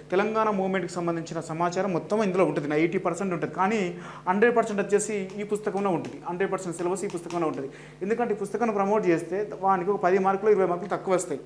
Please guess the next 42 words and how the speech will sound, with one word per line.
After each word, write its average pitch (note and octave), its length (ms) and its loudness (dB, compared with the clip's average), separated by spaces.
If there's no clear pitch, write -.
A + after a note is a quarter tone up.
కాబట్టి F#3 600 4
ఇలాంటి F3+ 380 4
నిర్ణయాలు F3 420 0
తీసుకోను D#3 380 -4
కాబట్టి D#3 320 0
ఈ - 20 -8
పుస్తకాన్ని E3+ 360 -4
ప్రమోట్ D#3 360 -4
చేయలేదు. C#3 200 -2
ఎవరైనా F#3+ 240 4
గ్రూప్ D#3+ 280 -2
త్రీ G#3+ 100 0
ప్రిపేర్ F3 320 2
అయ్యే E3 120 6
వాళ్ళు D3+ 180 2
ఉన్నా, D3 260 0
అలాగే E3+ 240 2
ఎస్ఐ E3 320 2
ప్రిపేర్ D#3 320 0
అయ్యే D3+ 120 2
వాళ్ళు C#3+ 240 0
ఉన్నా, D3 240 -2
అలాంటి F#3+ 280 4
ఎగ్జామ్స్కి G3 560 -2
దాన్ని E3+ 240 2
హండ్రెడ్ E3+ 220 2
పర్సెంట్ F3+ 240 -2
ఉపయోగించుకోవచ్చు. D3 800 -2
దాదాపుగా A3+ 460 8
అన్ని F#3+ 200 6
ప్రశ్నలు G#3 260 2
కవర్ F#3+ 240 4
చేసినట్టే G3+ 280 6
పుస్తకం F#3 200 -6
పుస్తకాన్ని G#3 240 -2
నేను, E3 240 -4
నేను E3+ 180 0
ఎక్కడిక్కడ G3 480 2
దాన్ని F3 320 0
చూసి G#3+ 280 -4
చేశాను. E3+ 300 4
కానీ G#3 380 0